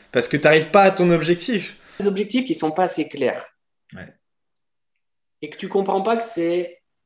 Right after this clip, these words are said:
Speaker 2: la musculation, le culte-, le, la culture physique, c'est un long cheminement. Et ton but, c'est d'avoir un corps qui est bien dans cinq ans, dans dix ans, dans vingt ans, et cetera.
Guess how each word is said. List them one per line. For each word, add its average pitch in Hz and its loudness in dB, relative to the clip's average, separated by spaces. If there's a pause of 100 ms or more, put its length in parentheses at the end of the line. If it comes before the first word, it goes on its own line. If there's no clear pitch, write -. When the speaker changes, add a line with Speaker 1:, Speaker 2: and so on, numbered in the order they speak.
(220)
Speaker 2:
la 139 -4
musculation, 185 -2
le 135 -12
culte-, 170 -8
le, 139 -4
la 135 2
culture 175 -2
physique, 160 -6 (560)
c'est - -2
un 156 4
long 180 6
cheminement. 139 0 (440)
Et 135 -14
ton 170 2
but, 208 0
c'est 156 -6
d'avoir 156 2
un 156 -4
corps 170 -6
qui - -8
est 147 -2
bien 156 -6
dans 135 -4
cinq 135 -10
ans, 151 0
dans 139 -4
dix 123 -8
ans, 147 -2
dans 127 -2
vingt 139 -4
ans, 151 -4
et 135 -4
cetera. 127 -6